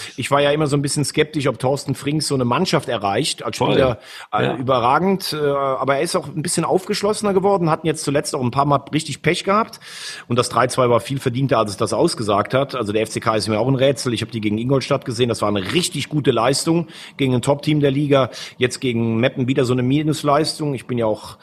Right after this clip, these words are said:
Speaker 1: ähm, bin ja auch angetan von dem Trainer Jeff Saibene. Und wenn du da siehst, Lautern und auch Duisburg, die sind Corona geplagt unten, da siehst du auch mal, wie eng das alles in der Liga ist. Aber Meppen ist natürlich irgendwie schon ein geiler Verein. Übrigens, ähm, ich glaube, heute vor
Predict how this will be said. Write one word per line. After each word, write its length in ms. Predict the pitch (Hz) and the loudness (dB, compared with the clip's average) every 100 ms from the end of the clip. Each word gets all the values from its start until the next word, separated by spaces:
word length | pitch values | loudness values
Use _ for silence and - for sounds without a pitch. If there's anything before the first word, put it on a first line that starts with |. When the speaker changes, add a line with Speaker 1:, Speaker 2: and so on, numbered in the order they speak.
| - - - - - | -20 -16 -16 -12 -2
Speaker 1:
ähm, 380 | 123 117 113 107 - | 0 0 -2 -4 -6
bin 160 | 127 | -2
ja 80 | 123 | 0
auch 60 | 107 | 0
angetan 480 | 123 123 123 123 | 0 0 0 0
von 100 | 120 | 0
dem 100 | 113 | -2
Trainer 300 | 101 120 127 107 | 0 0 0 0
Jeff 160 | 120 - | 0 2
Saibene. 560 | 110 95 113 151 190 - - - | 0 4 4 4 2 -4 -20 -8
Und 80 | 101 | 0
wenn 80 | 110 | 2
du 140 | 110 | 2
da 340 | 101 101 113 117 | -2 -2 2 2
siehst, 280 | 120 127 110 | 0 -4 0
Lautern 440 | 101 131 151 139 | 2 2 2 0
und 180 | 123 107 | -2 -4
auch 80 | - | -2
Duisburg, 480 | 131 139 - 135 | -4 -4 -2 -2
die 80 | - | -2
sind 140 | 107 113 | -4 -4
Corona 360 | 101 117 139 | -2 0 2
geplagt 400 | 131 - 127 120 | 0 0 -2 -2
unten, 400 | 131 135 160 185 | 0 0 2 0
da 80 | 139 | 0
siehst 220 | 101 123 | -2 -2
du 60 | 131 | -2
auch 80 | 113 | 2
mal, 220 | 113 - - - | 2 0 -8 -8
wie 140 | 117 | -4
eng 180 | 131 180 | 0 2
das 160 | 143 117 | 2 2
alles 180 | 117 | 0
in 60 | 107 | 0
der 100 | 107 | 0
Liga 300 | 104 110 127 | 0 -2 0
ist. 220 | 170 - - - - | -2 -4 -12 -8 0
Aber 140 | 127 | 2
Meppen 300 | 127 160 165 | 2 2 2
ist 120 | 165 | 2
natürlich 320 | 147 147 147 | 2 0 -2
irgendwie 200 | 147 139 | -2 -2
schon 200 | 131 143 | 0 0
ein 60 | 127 | 2
geiler 280 | 123 135 117 | 2 2 0
Verein. 400 | 131 117 92 82 - - - - | 0 0 -2 -4 -10 -18 -10 0
Übrigens, 360 | 151 156 - | 2 2 0
ähm, 360 | 147 135 131 110 - | 0 2 0 -2 -6
ich 80 | |
glaube, 320 | - 156 147 127 | -2 0 0 2
heute 320 | 180 - 226 | 0 0 -6
vor 800 | - 180 170 170 170 165 123 | -4 0 2 4 2 0 -6